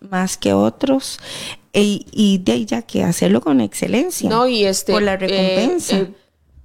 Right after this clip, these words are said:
Speaker 2: lo último que les voy a decir es que no renuncien. Si usted está pensando renunciar, no lo haga.
Speaker 1: Ujú.
Speaker 2: Es el peor error que usted puede cometer,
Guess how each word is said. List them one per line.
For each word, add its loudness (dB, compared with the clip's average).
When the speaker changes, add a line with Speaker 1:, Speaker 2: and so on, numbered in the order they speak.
Speaker 2:
lo 4
último 0
que -4
les -2
voy -2
a 2
decir -2
es -2
que 0
no 2
renuncien. 0
Si -4
usted -2
está 0
pensando 2
renunciar, 2
no -2
lo 4
haga. -2
Speaker 1:
Ujú. 0
Speaker 2:
Es 2
el 2
peor 2
error 2
que -4
usted -2
puede 0
cometer, 0